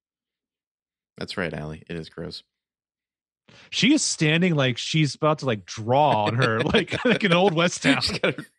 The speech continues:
Speaker 1: fingers through her belt loops, yeah.
Speaker 2: <laughs> Like, just Photoshop, like, a goofy little cowboy hat on her head.
Speaker 1: Mm-hmm. It's so weird that Sasha Peterse is, like, thirteen or something in this scene. And yet,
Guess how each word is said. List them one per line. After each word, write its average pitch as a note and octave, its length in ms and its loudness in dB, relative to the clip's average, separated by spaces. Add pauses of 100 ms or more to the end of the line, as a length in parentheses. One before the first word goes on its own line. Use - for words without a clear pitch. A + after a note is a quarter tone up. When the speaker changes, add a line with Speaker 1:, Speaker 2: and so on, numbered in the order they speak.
Speaker 1:
fingers B2 420 -4
through G#2 200 -2
her F#2 40 -8
belt F#2 240 -4
loops, F#2 260 -8
yeah. F#2+ 300 -4
Speaker 2:
<laughs> - 40 -16 (1500)
Like, F#3+ 140 -2
just B3+ 240 -4
Photoshop, F#3 400 0
like, E3+ 160 -2
a A#2+ 40 -8
goofy C#3+ 300 -2
little C#3 180 2
cowboy B2 340 0
hat G2 160 -4
on F#2+ 100 -8
her F#2+ 80 -6
head. F#2+ 220 -8
Speaker 1:
Mm-hmm. G#2 160 -10 (1900)
It's C#3 200 -4
so C3+ 180 0
weird A2+ 380 0
that G#2+ 260 -8
Sasha - 360 -6
Peterse G2+ 340 -8
is, F#2+ 120 -16
like, F#2 140 -10 (200)
thirteen F2+ 500 -6
or E2+ 80 -6
something E2+ 400 -10
in F2 60 -8
this F2 200 -8
scene. E2+ 360 -6 (560)
And F#2 220 -4
yet, F#2 240 0